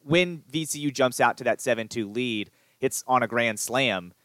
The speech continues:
It's just kinda like, okay, maybe U V A is not a hundred percent plugged in here. It's a midweek game, and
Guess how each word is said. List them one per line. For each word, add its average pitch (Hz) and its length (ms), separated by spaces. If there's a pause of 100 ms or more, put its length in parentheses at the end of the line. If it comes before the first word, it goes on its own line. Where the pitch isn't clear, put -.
(120)
It's - 160
just 123 160
kinda 139 120
like, 113 200
okay, 123 300
maybe 139 180
U 131 160
V 113 160
A - 20
is 101 120
not 98 160
a 92 60
hundred 95 200
percent 85 320
plugged 90 260
in 82 140
here. 87 160
It's - 120
a 92 40
midweek 104 440
game, 95 420
and 87 320